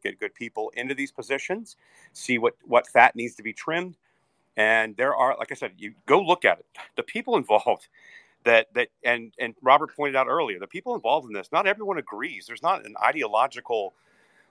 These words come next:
one-sided, uh, argument to this. That a lot of people that were brought into this,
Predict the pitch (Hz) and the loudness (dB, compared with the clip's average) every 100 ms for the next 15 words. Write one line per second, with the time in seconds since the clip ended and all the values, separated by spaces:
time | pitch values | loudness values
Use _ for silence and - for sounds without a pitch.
0 | _ 101 123 143 139 - 131 123 113 - | _ -2 2 2 0 2 6 6 4 -6
1 | _ _ - 104 95 90 - 127 208 208 | _ _ 0 2 2 0 -6 0 0 0
2 | 127 - 92 - - 104 - - - _ | -8 -8 -16 -16 -14 -16 -16 -20 -20 _
3 | - 113 143 254 226 226 175 139 127 127 | -4 2 4 2 0 0 2 2 4 6
4 | 180 220 113 95 - - | 6 0 -6 -8 -12 -20